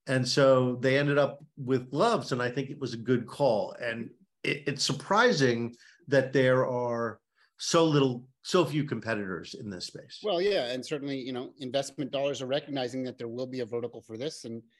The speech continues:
Speaker 2: they could see a return on the investment, right?
Speaker 1: I mean,
Speaker 2: Uh,
Speaker 1: if we, they could just be made consumer sized, even if they were on the high side of expensive, you can imagine them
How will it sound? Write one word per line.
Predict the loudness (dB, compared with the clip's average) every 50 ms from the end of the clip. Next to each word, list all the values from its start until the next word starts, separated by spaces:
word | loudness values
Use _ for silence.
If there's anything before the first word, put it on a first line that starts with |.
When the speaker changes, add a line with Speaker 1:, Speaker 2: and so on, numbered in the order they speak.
| _ _ _ -14
Speaker 2:
they | -12 -12
could | -12 -12 -10
see | -8 -6
a | -6 -6
return | -6 -6 -8 -8 -6
on | -6 -6
the | -6
investment, | -6 -4 -4 -6 -6 -8 -14 -20 -20 _ _ -14
right? | -12 -12 -6 -2 0
Speaker 1:
I | 4
mean, | 4 6 6
Speaker 2:
Uh, | 6
Speaker 1:
if | 6 6
we, | 4 6
they | 6 6 4 4
could | 4 2 2 2
just | 4 4 6 6 6 4 2 -2 -4 -4
be | -2 0
made | 2 2 2 4 4 4 2 2 -2 -6 -10
consumer | -10 -6 -6 -4 -2 -2 2 4 4 4 6 4 4
sized, | 4 2 2 2 2 2 2 0 -2 -2 -4 -6 -8 -8
even | -2 0 2 2 4 4 4 4 4 2
if | 2 0 -2 -2 0
they | 0 2 2
were | 2 2 0 2 2 2 0 -2 -4 -4
on | -6 -6 -6 -4 -4
the | -4 -6
high | -6 -4 0 2 2 2 2
side | 2 2 2 2 4 2 0
of | 0 -2
expensive, | -6 -8 -4 -2 0 0 0 0 -2 -2 -2 -2 -4 -4 -6
you | -6 -6 -4
can | -4 -4 -4
imagine | -2 -2 -2 -2 -2 -2 -2 -2
them | -2 -2 -4 -4 -6 -10 -12 -14